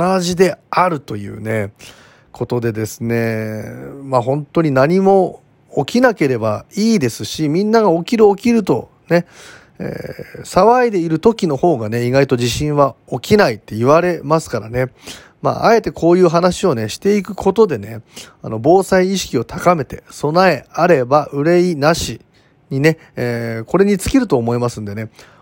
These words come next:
本当に大きな地震が起きた時に、どこに逃げるべきなのか、何をね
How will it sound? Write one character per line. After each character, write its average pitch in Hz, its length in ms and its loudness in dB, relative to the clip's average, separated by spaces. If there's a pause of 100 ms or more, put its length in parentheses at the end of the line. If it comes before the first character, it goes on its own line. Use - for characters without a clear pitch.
本 170 140 -6
当 190 60 2
に 190 80 4
大 220 280 6
き 196 140 0
な 180 120 4
地 156 120 -6
震 160 180 -4
が 156 160 2
起 165 80 2
き - 60 -14
た 151 120 0
時 131 260 -6
に、 123 400 -4
ど 123 140 -2
こ 196 160 4
に 185 120 4
逃 127 140 2
げ 139 140 4
る 117 100 -2
べ 120 180 0
き 120 140 -6
な 117 160 0
の 104 140 -6
か、 123 220 2
何 214 360 0
を 190 120 4
ね 127 280 0